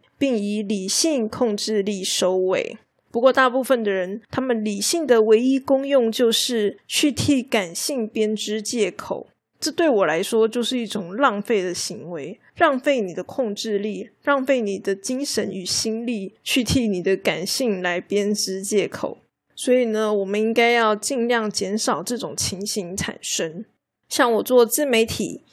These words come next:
一开始呢，也是基于感性的一个诉求，因为啊，我对很多事情都会觉得很无奈，又或者是一些想要帮助别人的心情。如果没有任何行动，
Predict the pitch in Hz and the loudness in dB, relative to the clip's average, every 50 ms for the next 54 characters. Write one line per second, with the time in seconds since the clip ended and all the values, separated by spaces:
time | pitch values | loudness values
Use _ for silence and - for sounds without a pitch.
0 | _ - 311 - - 339 339 330 - - 269 214 185 208 220 233 233 233 226 214 | _ -2 0 2 2 2 2 2 2 0 0 0 0 2 2 2 2 2 2 2
1 | 190 196 - - 262 247 226 - - 269 277 277 262 233 226 220 220 226 - - | 0 0 -2 -4 -4 -4 -4 -6 -4 -2 0 0 0 0 0 -2 -4 -2 0 0
2 | - 113 95 190 - - 233 220 - 117 113 110 - - - - - - 269 220 | 0 0 -2 -4 -4 -2 -2 -2 0 0 0 0 0 -2 -2 -2 -2 -4 -2 -2
3 | - - - - - 180 156 139 165 - - - 220 240 262 262 233 208 190 180 | -2 -2 -4 -2 -2 -4 -4 -4 -6 -6 -4 -2 2 4 6 6 6 6 2 0
4 | 180 190 185 - 240 247 233 233 226 220 208 185 180 240 269 294 - - 311 277 | -2 -4 -4 0 4 6 6 6 4 4 0 -2 2 2 2 2 2 0 -2 -2
5 | 269 - 240 214 208 214 226 262 240 _ - 233 233 240 254 214 - 208 202 190 | -2 0 0 0 0 0 -2 -6 -10 _ 0 2 4 4 4 4 4 2 2 4
6 | 196 196 196 196 208 202 170 131 170 185 202 226 262 254 240 208 190 - _ _ | 2 2 2 0 -2 -4 -4 -4 -4 -4 -2 0 0 0 0 0 -4 -6 _ _
7 | - 240 233 233 233 269 240 226 - 202 196 190 202 - - 233 220 202 - - | 2 4 4 6 6 4 4 4 2 -2 -4 -4 -4 -6 -6 -4 -6 -6 -6 -6
8 | 214 - - 233 214 214 226 - 214 165 175 196 190 190 - - 240 254 254 - | -4 -2 2 4 4 4 4 4 0 -4 -4 -4 -4 -2 -2 -2 -2 0 0 0
9 | 277 220 - - 202 190 190 196 196 190 202 - - 262 269 285 - - 247 185 | -2 -2 0 2 2 2 2 0 -2 -4 -4 -4 -4 -6 -4 -4 -4 -2 -2 -4
10 | 151 139 - 220 - _ _ _ - 226 247 - 254 226 208 226 269 262 233 233 | -4 -8 -12 -14 -16 _ _ _ -2 -2 2 4 4 4 6 6 6 6 6 6
11 | 302 311 294 277 277 233 - - - 233 220 233 233 277 262 240 220 240 | 4 4 4 4 4 4 4 2 0 -2 -2 0 2 2 2 2 0 -4